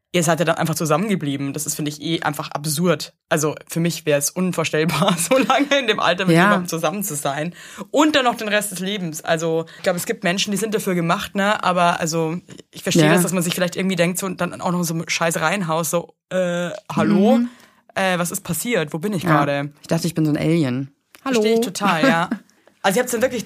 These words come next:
Speaker 1: war die drei Jahre dann richtig scheiße, weil ich, also ich stell mir das so schlimm vor, ich weiß es selber, ich, ich hatte ja auch schon Beziehungen, die kaputt gegangen sind und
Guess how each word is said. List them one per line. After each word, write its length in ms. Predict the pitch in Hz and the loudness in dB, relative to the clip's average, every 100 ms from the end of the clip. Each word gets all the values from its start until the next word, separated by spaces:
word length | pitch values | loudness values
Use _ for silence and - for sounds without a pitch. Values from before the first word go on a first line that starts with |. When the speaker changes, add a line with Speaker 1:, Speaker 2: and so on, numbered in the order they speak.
| - 190 | -6 0
Speaker 1:
war 140 | 196 | 0
die 100 | 226 | 2
drei 240 | 196 170 | 2 2
Jahre 240 | 240 240 226 | 4 2 2
dann 140 | 202 | 0
richtig 360 | 196 208 233 - | -2 -4 -4 -2
scheiße, 720 | - - 156 180 233 277 262 | -2 -2 -2 -2 -4 -2 0
weil 280 | 214 196 180 | 0 0 -2
ich, 260 | 180 - _ - - | -10 -14 _ -10 -6
also 240 | 185 196 - - - | -4 -6 -12 -20 -12
ich 80 | - | -6
stell 160 | - 233 | 0 2
mir 80 | 254 | 2
das 100 | 240 | 2
so 80 | |
schlimm 300 | 208 - 254 | 0 0 0
vor, 180 | 262 226 | 2 2
ich 80 | 202 | 4
weiß 140 | 202 | 2
es 80 | 208 | 0
selber, 320 | 214 214 214 | 0 0 -2
ich, 140 | - - - | -4 -16 -12
ich 80 | 175 | -8
hatte 140 | 180 | -2
ja 60 | - | 0
auch 60 | 185 | 0
schon 100 | 196 | -2
Beziehungen, 480 | 185 - 247 220 | -2 -2 0 2
die 60 | 196 | 0
kaputt 400 | 170 - 262 254 | -2 0 0 0
gegangen 400 | 165 151 143 147 | 0 2 2 0
sind 440 | 147 160 190 240 - - - - - - - | 0 -2 -2 -6 -12 -20 -20 -20 -20 -20 -2
und 360 | 196 190 185 | 2 2 0